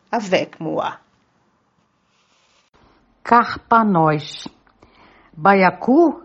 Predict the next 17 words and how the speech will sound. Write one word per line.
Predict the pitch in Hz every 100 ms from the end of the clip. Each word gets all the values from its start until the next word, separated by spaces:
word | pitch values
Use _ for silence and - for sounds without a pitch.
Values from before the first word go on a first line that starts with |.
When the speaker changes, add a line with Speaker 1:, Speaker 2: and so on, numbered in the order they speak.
| -
Speaker 2:
não | 196 202
quer | 226 226
mais | 226 254 269
saber | - 285 285 240 226
do | 185
traíra, | 180 202 175 185 220 196 160 160 - _ _
nem | 175 190 240
pintado | 240 247 240 196 180 175
de | 165
dourado. | 170 175 156 147 139 123 135 123 - _ _ _ _ _ _ _ - - 208
Um | 285 320
diz | 269 240
que | -
o | 226 202
outro | 262 269 - 196 151 143
queria | - 226 208 226
roubá-lo. | 226 240 190 185 175 175